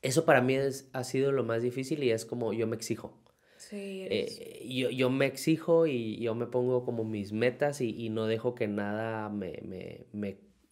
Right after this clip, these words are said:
Speaker 1: nuble el camino.
Speaker 2: Ujú.
Speaker 1: Lo más difícil ha sido eso, mantenerme vigente,
Speaker 2: Ujú.
Speaker 1: innovar.
Speaker 2: Ujú.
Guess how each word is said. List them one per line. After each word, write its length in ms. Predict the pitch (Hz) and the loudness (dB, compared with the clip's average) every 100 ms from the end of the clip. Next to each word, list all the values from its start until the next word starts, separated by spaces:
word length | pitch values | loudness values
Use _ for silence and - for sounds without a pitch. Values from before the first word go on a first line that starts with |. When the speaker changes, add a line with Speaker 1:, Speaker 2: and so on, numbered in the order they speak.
| _ _ _ _ - - - | _ _ _ _ -20 -20 -12
Speaker 1:
nuble 480 | 127 120 127 120 | -4 2 4 4
el 60 | 120 | 2
camino. 420 | 117 110 135 196 | 0 0 0 0
Speaker 2:
Ujú. 380 | - 233 226 226 - _ - | -4 -6 -6 -8 -10 _ -16
Speaker 1:
Lo 240 | - 143 131 | -2 4 6
más 200 | 127 127 | 6 4
difícil 380 | 135 151 151 143 | 2 0 0 0
ha 80 | |
sido 280 | 131 139 135 | 0 0 2
eso, 400 | 127 127 160 156 | 0 0 -2 -2
mantenerme 880 | 123 117 113 110 107 110 110 120 123 | -4 -4 -4 -4 -2 -2 -2 0 0
vigente, 600 | 117 107 - 117 110 85 - | 0 -4 -2 -2 -2 -8 -14
Speaker 2:
Ujú. 340 | _ _ - 113 | _ _ -8 -4
Speaker 1:
innovar. 540 | 110 104 104 - - _ _ - | -2 0 -2 -4 -18 _ _ -16
Speaker 2:
Ujú. 140 | 208 | -14